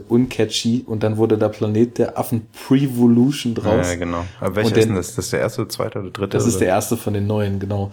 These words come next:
Speaker 2: Okay.
Speaker 1: Und dann kam der zweite und der hieß eigentlich Dawn of the Planet of the Apes und der wurde dann zu <laughs> Planet der Affen Revolution.
Speaker 2: Ja.
Speaker 1: Da haben sich auch die deutschen Verleiher mal wieder unfassbar gut <laughs> mit Ruhm bekleckert, was die Titelwahl betrifft.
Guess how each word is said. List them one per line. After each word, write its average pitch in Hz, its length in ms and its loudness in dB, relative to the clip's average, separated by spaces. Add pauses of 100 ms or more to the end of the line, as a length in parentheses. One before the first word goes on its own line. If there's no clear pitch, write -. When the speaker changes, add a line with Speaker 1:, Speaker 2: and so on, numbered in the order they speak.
Speaker 2:
Okay. 98 200 -6
Speaker 1:
Und 98 80 -2
dann 113 120 2
kam 117 200 0
der 110 100 0
zweite 117 460 2
und 110 160 -4
der 107 100 2
hieß 117 240 0
eigentlich 113 420 -4
Dawn 120 340 2
of 104 260 -10
the 104 120 -2
Planet 101 440 0
of 98 240 -6
the 95 180 -2
Apes 117 420 -2
und 107 240 -4
der 107 120 2
wurde 110 180 2
dann 110 180 0
zu 117 180 0
<laughs> 110 200 -8
Planet 117 480 2
der 117 180 -2
Affen 110 300 -4
Revolution. 104 840 -2 (140)
Speaker 2:
Ja. - 120 -6 (180)
Speaker 1:
Da - 80 -4
haben 117 100 0
sich 120 280 0
auch 156 140 2
die 120 140 -4
deutschen 123 380 -2
Verleiher 110 420 0
mal 107 180 -6
wieder 110 240 -2 (400)
unfassbar 135 600 -2
gut 117 320 2 (400)
<laughs> - 380 -12
mit 160 260 -4
Ruhm 131 300 0
bekleckert, 117 580 -2 (320)
was - 160 -10
die 117 100 -6
Titelwahl 110 540 -2
betrifft. 117 500 -2